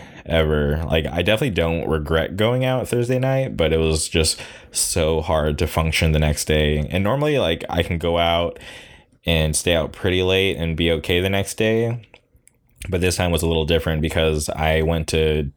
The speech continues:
two different hardcore shows, and I actually was pretty active. I wasn't just, like, chilling and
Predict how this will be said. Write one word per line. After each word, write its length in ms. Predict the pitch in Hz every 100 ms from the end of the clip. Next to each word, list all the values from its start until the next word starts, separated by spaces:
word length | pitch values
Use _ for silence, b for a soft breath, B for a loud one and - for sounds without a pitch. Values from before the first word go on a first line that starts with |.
| _ -
two 200 | - 95
different 300 | 87 80 78
hardcore 280 | 78 80
shows, 600 | 76 85 78 80 82 85 - B B B B
and 320 | 78 80 78
I 80 | 78
actually 880 | 78 80 78 - 82 82 78 76 76
was 240 | 65 80
pretty 280 | - 85 82
active. 720 | 78 78 78 90 90 95 98 -
I 80 | 80
wasn't 300 | 78 78 76
just, 320 | 76 - -
like, 300 | 73 73 69
chilling 680 | - 87 80 80 80 78 78
and 260 | 76 73